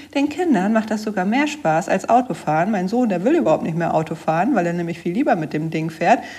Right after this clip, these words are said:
Es hat ein bisschen dieses Moped-Gefühl von früher, meiner <laughs> Jugend in den, äh, neunziger Jahren. Genau, und wir haben es tatsächlich geschafft. Äh, ich lass gern Leute Probe fahren und zeig das auch immer mal, dass wir inzwischen,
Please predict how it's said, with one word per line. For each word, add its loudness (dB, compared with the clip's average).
Es -4
hat 6
ein 2
bisschen 2
dieses 0
Moped-Gefühl -2
von -8
früher, 0
meiner 4
<laughs> 2
Jugend 2
in -2
den, -4
äh, 0
neunziger 0
Jahren. 4
Genau, 6
und 6
wir 4
haben 4
es 0
tatsächlich 2
geschafft. 2
Äh, 4
ich -8
lass 0
gern 0
Leute 2
Probe 0
fahren 2
und -2
zeig 0
das -6
auch -2
immer 2
mal, 4
dass -2
wir -2
inzwischen, -2